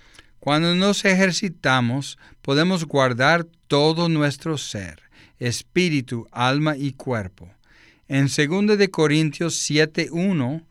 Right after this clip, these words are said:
Pablo les escribió a los corintios, "Así que, amados, puesto que tenemos estas promesas, limpiémonos de toda contaminación de carne y de espíritu,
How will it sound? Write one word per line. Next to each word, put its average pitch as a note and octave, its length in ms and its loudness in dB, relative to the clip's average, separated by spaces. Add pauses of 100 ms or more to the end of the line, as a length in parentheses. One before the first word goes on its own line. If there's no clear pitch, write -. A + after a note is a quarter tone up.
(340)
Pablo C#3 440 2
les C#3+ 320 2
escribió C3 680 -2
a C3+ 120 -2
los C3 220 -4
corintios, D3 880 -2 (480)
"Así B2+ 480 -2
que, E3 280 2
amados, C#3 800 -2 (400)
puesto D#3+ 480 2
que F3 160 2
tenemos F3 540 0
estas D#3+ 380 0
promesas, D#3+ 880 -2 (420)
limpiémonos C#3+ 1120 4
de B2 240 -2
toda F3 540 4
contaminación C#3 1080 -2
de A#2+ 160 -2
carne D#3+ 560 0
y C3+ 200 -2
de C#3 160 2
espíritu, C3 720 -2